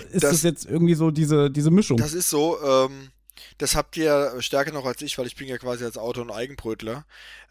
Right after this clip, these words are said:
Speaker 2: Aber das ist ja freundschaftsstiftend, auch dieses Format. Also der eine macht einen Stammtisch und guckt, keine Ahnung, samstags mittags fünfzehn dreißig Bundesliga, der andere, ähm, bereitet was vor. Es macht ja Spaß, so eine Routine und man sich gegenseitig dann da befruchtet und,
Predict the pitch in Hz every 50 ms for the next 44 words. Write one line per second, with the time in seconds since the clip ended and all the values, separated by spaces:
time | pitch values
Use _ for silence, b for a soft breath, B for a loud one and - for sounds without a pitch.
0 | B _ _ 127 131 123 135 139 139 135 135 135 135 - 135 123 - 151 165 160
1 | - - - 156 143 - - - 139 135 147 180 - - 165 143 135 - - -
2 | - - - 143 - - 156 151 - - _ 123 110 104 - - 104 123 117 -
3 | - 139 127 127 123 - - 139 123 120 120 113 107 104 98 - - - 123 117
4 | 127 127 123 127 123 113 120 131 135 139 139 131 131 131 127 123 127 131 - _
5 | - 135 - - 131 127 170 180 - 175 170 170 165 - - - - 135 135 123
6 | - 143 135 _ _ - - - 92 - - 131 127 127 123 110 120 131 143 135
7 | 123 127 131 - - 131 - 135 135 143 143 135 - - 147 139 - 147 127 -
8 | 127 120 123 120 120 - _ 147 156 180 190 - - 175 160 160 160 147 143 123
9 | 113 127 143 165 156 156 151 147 143 143 147 127 127 131 135 135 131 135 131 127
10 | 123 113 120 131 143 156 156 143 139 135 135 123 - - - - 143 170 185 196
11 | 208 202 B B B B B B B - - 143 143 143 - 165 151 - - -
12 | 139 143 160 160 156 156 147 143 139 135 131 - - 175 196 196 190 185 165 139
13 | 139 135 131 131 - - 147 151 151 156 143 139 135 135 139 139 143 131 - -
14 | 135 135 139 139 135 135 131 131 131 135 - - - 165 175 - - 170 160 147
15 | - - 147 143 143 143 143 135 -